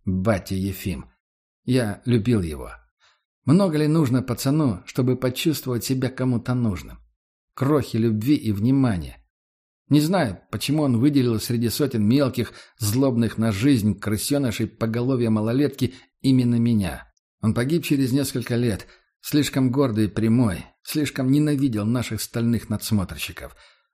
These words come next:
Но по нему, а еще потому, что я видел в восточном В П Д, я готов с абсолютной уверенностью сказать,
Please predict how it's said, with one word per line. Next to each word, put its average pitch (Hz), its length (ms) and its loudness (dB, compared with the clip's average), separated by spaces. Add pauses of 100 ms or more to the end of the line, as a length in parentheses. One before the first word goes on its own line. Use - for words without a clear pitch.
Но 104 180 2
по - 220 -4
нему, 101 500 2 (480)
а 107 140 0
еще 110 320 0
потому, 110 420 0
что - 160 -4
я 110 160 2
видел 107 320 0
в 90 60 -4
восточном 104 640 -2
В 107 140 2
П 98 220 -4
Д, 90 360 0 (540)
я 107 120 2
готов 107 260 -2
с - 80 -8
абсолютной 120 580 -2
уверенностью 123 460 0
сказать, 104 520 -4